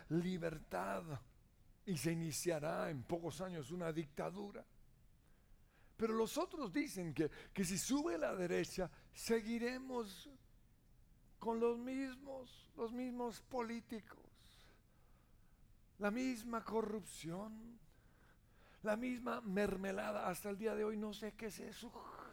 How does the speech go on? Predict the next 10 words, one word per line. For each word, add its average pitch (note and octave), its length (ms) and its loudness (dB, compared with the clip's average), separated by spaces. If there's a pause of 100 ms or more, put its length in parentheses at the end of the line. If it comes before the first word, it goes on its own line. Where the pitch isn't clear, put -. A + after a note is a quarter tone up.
(1900)
Pero G#3 240 2
hablan A#3 300 -2
todo A#3 100 -2
el F#3 80 -8
tiempo A3+ 360 -8
que G3 120 0
la E3 140 2
mermelada, F3 920 -2
la E3+ 160 -4
mermelada. D#3+ 920 -6